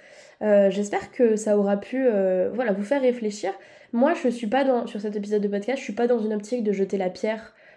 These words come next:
euh, à qui que ce soit, c'est-à-dire aux personnes qui disent, euh, ces phrases-là, euh, aux personnes qui ont déjà copié, et cetera. J'ai envie qu'on, qu'on réfléchisse, en fait, tous et toutes, autour de ce sujet.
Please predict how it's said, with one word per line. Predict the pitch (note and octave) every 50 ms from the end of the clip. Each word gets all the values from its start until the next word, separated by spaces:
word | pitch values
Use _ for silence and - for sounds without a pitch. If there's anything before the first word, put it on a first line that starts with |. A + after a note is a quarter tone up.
| _ _ -
euh, | F#3+ F#3+ F#3 F#3 F#3 F3+ F3+ F3+ -
à | F3+ F#3
qui | F#3 - G3+
que | -
ce | A#3+
soit, | A3 - G3+ F#3
c'est-à-dire | F3+ F#3 F#3 F3 F3+ F#3 G3+ G3+ -
aux | G3
personnes | F#3 F#3 F3+ F3+ - G3 G3+ G3+
qui | - - F#3
disent, | E3+ F3 F#3 G3 F#3+ F#3 F#3
euh, | F3+ F3+
ces | F3+ - F#3+
phrases-là, | F#3 - - F#3 F#3 G3+ A3 A3+ A3+ A3+ A3+ A3+ - - - - _ - -
euh, | G3 F#3 F3+
aux | F#3+ F#3
personnes | F3+ F3+ F3+ G3 G3
qui | G3 -
ont | F#3 F3+
déjà | F3 F3 E3 E3 E3
copié, | E3+ G#3+ G#3 G#3 - A#3+ A#3 A#3 A3+ A3+ A#3 A3+ A3+ F#3+
et | G3
cetera. | - - F#3+ G3 G3+ F#3 E3+ - -
J'ai | F3+ F3+ G3
envie | G3 G3 A#3+ C#4+
qu'on, | C#4 A#3+ G#3 G3+ - -
qu'on | _ G#3 F#3+
réfléchisse, | F#3+ G3+ G3+ - G3+ G3+ - A#3 G#3 A3
en | F#3+
fait, | F#3+ G3 F#3+ - - - _ _
tous | - - B3 A#3+ A#3+ - - -
et | G3 G3+
toutes, | - A#3+ A#3+ A#3+ - - _ _ - - - - - _ _
autour | - G#3 G3+ G#3+ A3
de | G3+ G3+ F#3+
ce | F#3+ - F#3+
sujet. | F3+ - G3+ F#3+ F#3+ A3 A#3+ -